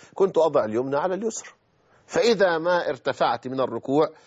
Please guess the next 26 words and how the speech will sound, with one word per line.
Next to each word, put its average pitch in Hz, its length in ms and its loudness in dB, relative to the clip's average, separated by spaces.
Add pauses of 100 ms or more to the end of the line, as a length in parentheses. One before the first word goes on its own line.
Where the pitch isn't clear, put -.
(200)
واعتدلت 127 720 0
ووقفت 120 520 0
وقلت: 127 300 -4
"اللهم 120 420 0
ربنا 113 440 2
لك 127 160 0
الحمد 135 420 -4 (240)
ملء 147 280 0
السماوات 120 600 2
وملء 127 180 2
الأرض"، 165 240 0
قال: - 260 0
"أضع 135 380 2 (100)
اليمنى 117 400 -2
على 107 220 0
اليسرى"، 92 360 -2
وهذا 151 260 0
اجتهاد، 120 480 0 (600)
يعني 95 600 -2
اجتهاد 107 540 0
جميل 107 480 -2 (560)
واجتهاد 98 400 0
عظيم 98 560 -2
منه 107 260 0
رحمه 107 300 -2
الله. 82 300 -4